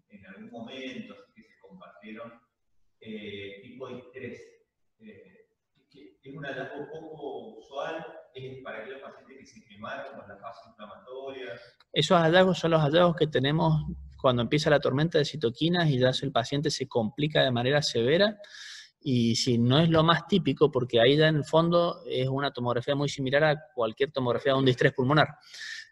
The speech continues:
Speaker 2: Eh, pero sí, esas sí son, son las que más impacto visual nos generan, pero son las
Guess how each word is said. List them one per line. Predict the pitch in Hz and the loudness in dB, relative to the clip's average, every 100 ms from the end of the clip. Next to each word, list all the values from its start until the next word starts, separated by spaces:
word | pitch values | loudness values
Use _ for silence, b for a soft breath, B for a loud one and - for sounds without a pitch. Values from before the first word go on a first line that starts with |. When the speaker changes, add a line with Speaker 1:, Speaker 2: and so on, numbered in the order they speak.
| _ - | _ 0
Speaker 2:
Eh, | 120 117 113 110 110 | 4 4 4 2 0
pero | - 117 | 2 2
sí, | 113 135 | 4 4
esas | 120 127 | 4 2
sí | - 131 | 0 0
son, | 139 | -2
son | 131 151 | 4 6
las | 156 | 6
que | 151 | 6
más | 156 156 - | 4 4 -2
impacto | - 131 127 156 160 | -2 2 4 4 4
visual | 135 - 160 | 4 4 4
nos | 170 | 4
generan, | 147 135 170 175 | 4 4 6 4
pero | - 127 120 117 | 2 4 4 4
son | - 135 139 147 | 0 2 2 4
las | 143 135 | 2 0